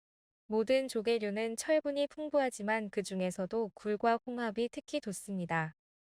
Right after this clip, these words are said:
또한 모든 조개류는 영양분이 풍부하여 혈액 내 심장에 좋은 에이치디엘 콜레스테롤 수치를 높여줍니다.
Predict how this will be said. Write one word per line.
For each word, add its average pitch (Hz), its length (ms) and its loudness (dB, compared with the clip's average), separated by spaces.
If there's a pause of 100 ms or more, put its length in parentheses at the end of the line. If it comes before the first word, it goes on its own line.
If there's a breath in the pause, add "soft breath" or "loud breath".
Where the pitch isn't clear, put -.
(240)
또한 311 400 4
모든 247 360 0
조개류는 208 720 -2
영양분이 214 680 -2
풍부하여 277 680 2
혈액 277 280 0
내 190 160 2
심장에 220 600 -2
좋은 196 400 -2
에이치디엘 226 640 -2
콜레스테롤 247 640 0
수치를 208 540 -4
높여줍니다. 170 840 -2